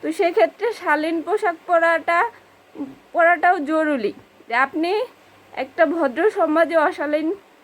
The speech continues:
পোশাক পরে যখন ঘুরবেন, তখন এই পোশাকটা কিন্তু সবার দৃষ্টিতে বাজবে, কারণ সবাই একরকম পোশাক পরতেছেন না। এই জায়গাতে দেখা যায় যে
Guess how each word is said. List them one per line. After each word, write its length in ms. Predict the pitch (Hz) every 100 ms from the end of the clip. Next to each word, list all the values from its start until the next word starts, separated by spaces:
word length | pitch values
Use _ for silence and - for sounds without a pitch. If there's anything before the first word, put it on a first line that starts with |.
| _ _
পোশাক 320 | 311 339 320 320
পরে 220 | 320 330 330
যখন 400 | 320 381 311 262
ঘুরবেন, 600 | 254 277 277 254 240 294 - _ _ _
তখন 300 | 285 311 302
এই 100 | 330
পোশাকটা 560 | 339 392 403 339 359 349
কিন্তু 340 | 339 302 370
সবার 320 | 403 330 320
দৃষ্টিতে 440 | 262 359 - 302 302
বাজবে, 520 | 247 240 208 180 - - _ _ _ _ _
কারণ 420 | 285 302 349 311
সবাই 300 | 330 359 320
একরকম 560 | 339 330 320 349 370 370
পোশাক 280 | 381 381 330 -
পরতেছেন 560 | 311 - 311 311 240
না। 180 | 185 139 220 - - _ _ _ _
এই 180 | 269 302
জায়গাতে 600 | 349 349 370 - 381 370
দেখা 340 | 339 349 370
যায় 300 | 349 339 339
যে 260 | 302 359